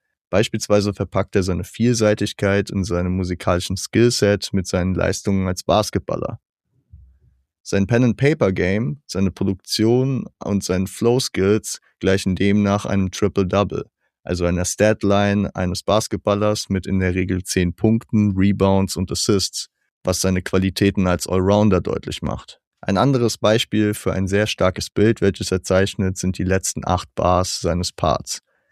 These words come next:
Hier kreiert er über mehrere Lines mit verschiedenen Buzzwords das Thema des alten Ägyptens. Mami kann hier entweder als Ansprache seines Girls oder als das englische Wort für Mumie verstanden werden.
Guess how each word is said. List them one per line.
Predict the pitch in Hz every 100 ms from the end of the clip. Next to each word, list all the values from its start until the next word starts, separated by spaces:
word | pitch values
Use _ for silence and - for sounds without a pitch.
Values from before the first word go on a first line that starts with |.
| _
Hier | - 127
kreiert | 127 117 92 117 120
er | 110 104
über | 98 98
mehrere | 98 104 113 98 98
Lines | 92 92 104 107 - -
mit | 90
verschiedenen | - 87 - 113 113 107 98
Buzzwords | 95 101 - 101 101 98 -
das | 90 -
Thema | - 98 98 95
des | 90 - -
alten | 95 92 -
Ägyptens. | 92 90 - _ - - - - _ _ _ _ _ -
Mami | 92 117 139 135 131
kann | - 110
hier | 104 95 101
entweder | 113 - 104 101
als | 90 -
Ansprache | - 101 - 95 92 95
seines | 92 87 -
Girls | - 95 110 123 -
oder | 104 107 98
als | 104
das | 104
englische | - 98 110 113 104 92
Wort | 95 110
für | - 107
Mumie | 117 127 101
verstanden | 80 82 - - - -
werden. | 64 - -